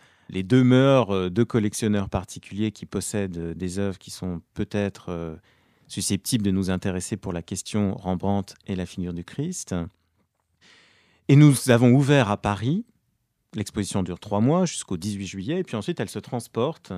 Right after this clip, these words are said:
aux États-Unis, Philadelphie et Détroit. Alors pourquoi ces deux musées-là ? En fait, je dirais c'est tout simple. C'est d'abord une rencontre avec ses collègues, euh, des amitiés qui sont nées et qui, je pense, vont durer.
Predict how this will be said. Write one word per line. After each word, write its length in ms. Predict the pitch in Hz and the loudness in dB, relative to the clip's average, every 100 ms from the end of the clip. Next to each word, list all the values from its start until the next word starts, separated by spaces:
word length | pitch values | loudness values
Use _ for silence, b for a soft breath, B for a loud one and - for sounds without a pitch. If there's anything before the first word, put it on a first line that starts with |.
| 87 - | -12 -10
aux 60 | 110 | -8
États-Unis, 500 | 107 107 90 98 147 | -4 -4 -2 0 -2
Philadelphie 580 | - 98 92 92 - | -2 -4 -4 -6 -4
et 80 | 127 | -2
Détroit. 420 | 104 98 - 87 - b b b b b | -2 -6 -6 -8 -8 b b b b b
Alors 240 | 123 131 | 6 6
pourquoi 300 | - - 214 | 4 4 4
ces 120 | - | 6
deux 140 | 131 135 | 2 4
musées-là ? 580 | 131 123 123 120 107 95 _ _ _ _ _ - | 4 4 4 4 2 -2 _ _ _ _ _ -8
En 160 | - | -4
fait, 480 | 110 160 143 - - | 2 6 6 4 -8
je 120 | 85 | -10
dirais 200 | - 104 | -4 -2
c'est 160 | 113 101 | -2 -4
tout 140 | - | -6
simple. 360 | 120 175 190 151 | -2 2 2 0
C'est 160 | - - | -6 -4
d'abord 320 | 92 104 101 | 2 2 4
une 80 | 104 | 2
rencontre 640 | 95 107 - 139 175 - | 4 2 4 4 4 2
avec 280 | 98 92 90 | -2 -2 -4
ses 200 | - 98 | -6 -6
collègues, 680 | - 98 92 107 151 170 104 | -2 -2 0 2 2 0 0
euh, 300 | 98 90 87 | 0 0 -2
des 220 | 82 98 | -6 -4
amitiés 360 | 98 101 - 104 | -2 -2 -4 -8
qui 160 | - | -8
sont 220 | - 92 | -4 0
nées 320 | 98 113 120 113 b b b b _ | 4 6 6 4 b b b b _
et 40 | |
qui, 160 | 120 156 | 2 6
je 100 | 139 | 6
pense, 300 | 131 147 127 | 6 4 4
vont 140 | 123 | 2
durer. 480 | 127 123 113 131 220 | 4 4 4 4 2